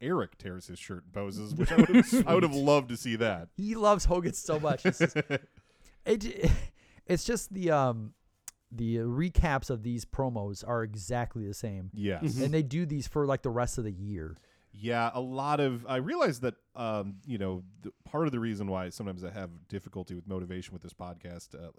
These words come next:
Speaker 1: is that, like, a lot of the episodes recently f-, have felt exactly the same.
Speaker 2: Mm-hmm.
Speaker 1: And it's like, what is there? There's a Horseman promo that covers the exact same stuff. There's
Speaker 2: Yeah.
Speaker 1: Sullivan, uh, and Woman and their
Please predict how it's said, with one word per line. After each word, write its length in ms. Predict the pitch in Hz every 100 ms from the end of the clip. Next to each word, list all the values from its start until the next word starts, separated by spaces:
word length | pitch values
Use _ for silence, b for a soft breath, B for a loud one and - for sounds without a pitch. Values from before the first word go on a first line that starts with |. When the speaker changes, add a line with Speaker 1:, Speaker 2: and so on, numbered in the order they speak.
| 95
Speaker 1:
is 200 | 95 87
that, 180 | 104 113
like, 240 | 104 90
a 40 | 110
lot 320 | 95 95 117
of 120 | 135
the 80 | 131
episodes 440 | 127 123 131 120
recently 420 | 104 113 123 120 113 -
f-, 60 |
have 160 | 113 104
felt 220 | 107 104
exactly 600 | 90 85 87 92 - 104
the 100 | 98
same. 420 | - 95 98 104 -
Speaker 2:
Mm-hmm. 340 | 139 127 104 95
Speaker 1:
And 120 | 98 95
it's 100 | 95
like, 140 | 90
what 200 | 95 104
is 100 | 98
there? 160 | 101 98
There's 280 | 95 104 104
a 40 |
Horseman 440 | 131 185 - 113
promo 340 | - 104 90 85
that 100 | 90
covers 340 | - 101 104 98
the 100 | 107
exact 380 | 95 113 113
same 200 | - 101
stuff. 280 | 90 92 78 -
There's 160 | -
Speaker 2:
Yeah. 40 | 110
Speaker 1:
Sullivan, 560 | 101 107 117 117 120 123 b b b -
uh, 220 | 113 117
and 300 | 117 131 131
Woman 260 | 143 190 113
and 100 | 107
their 320 | 117 143 131